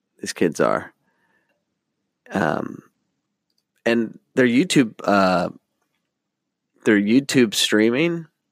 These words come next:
is legit. Like, you can actually learn. I mean, you, you, kids can at home just train with the ball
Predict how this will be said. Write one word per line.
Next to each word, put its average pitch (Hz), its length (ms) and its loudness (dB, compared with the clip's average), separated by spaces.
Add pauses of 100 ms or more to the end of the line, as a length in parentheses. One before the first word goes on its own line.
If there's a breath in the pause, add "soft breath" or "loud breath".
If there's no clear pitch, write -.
(1700)
is 104 200 0
legit. 104 460 2
Like, 92 280 -2 (160)
you 120 160 0
can 127 160 0
actually 101 480 0 (1500)
learn. 95 440 -2 (300)
I 92 120 -2
mean, 90 240 -2
you, 113 260 2 (300)
you, 110 100 -14 (500)
kids - 240 0
can 101 200 0
at - 180 -2 (100)
home 104 280 0
just 85 260 -6
train 104 340 -2
with 95 120 -4
the 92 80 -2
ball 87 500 0